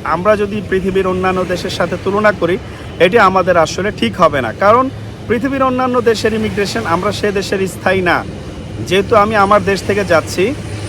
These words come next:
তো আমার দেশের ইমিগ্রেশন পুলিশ আমাদের এই হয়রানিটি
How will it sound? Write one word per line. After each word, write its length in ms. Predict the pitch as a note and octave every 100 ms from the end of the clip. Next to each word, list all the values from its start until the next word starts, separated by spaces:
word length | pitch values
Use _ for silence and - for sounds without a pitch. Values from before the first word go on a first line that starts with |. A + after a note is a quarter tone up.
| -
তো 140 | D3 D3+ D3+
আমার 300 | F3+ A#3 A#3+
দেশের 320 | B3+ - A#3+
ইমিগ্রেশন 540 | A#3 A3+ G#3 G#3+ A#3 G#3+ G3+
পুলিশ 300 | G#3 A3 G3+ - -
আমাদের 420 | D3+ E3+ F#3 G3 -
এই 120 | F#3+
হয়রানিটি 640 | E3 F3+ F#3 F#3 F#3 F#3